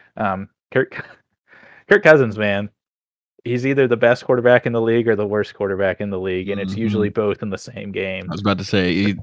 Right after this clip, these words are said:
Speaker 2: that's not even on a game-to-game basis. Like, it
Speaker 1: Yeah.
Speaker 2: happens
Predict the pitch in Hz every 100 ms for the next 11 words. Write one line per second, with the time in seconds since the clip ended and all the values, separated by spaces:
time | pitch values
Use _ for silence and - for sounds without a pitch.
0 | 90 85 - 90 98 101 101 - 104 104
1 | 101 98 98 101 101 104 101 98 98 98
2 | 95 92 - 95 - 98 - 110 110 104
3 | 90 90